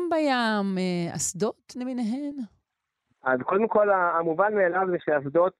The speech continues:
Speaker 2: אה, בשביל, אה, דלק מובנים, מוסיפות עוד שם למדורה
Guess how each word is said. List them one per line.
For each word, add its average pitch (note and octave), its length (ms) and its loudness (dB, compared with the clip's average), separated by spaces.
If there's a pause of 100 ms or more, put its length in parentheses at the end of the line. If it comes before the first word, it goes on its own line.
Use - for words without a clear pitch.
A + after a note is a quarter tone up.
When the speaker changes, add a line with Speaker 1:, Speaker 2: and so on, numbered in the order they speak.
Speaker 2:
אה, C#3+ 160 -4
בשביל, C#3+ 340 0
אה, C#3 280 4 (220)
דלק D#3+ 360 2
מובנים, G#3+ 560 4 (300)
מוסיפות D#3+ 500 0
עוד E3+ 300 2
שם F3 280 0
למדורה D3 460 2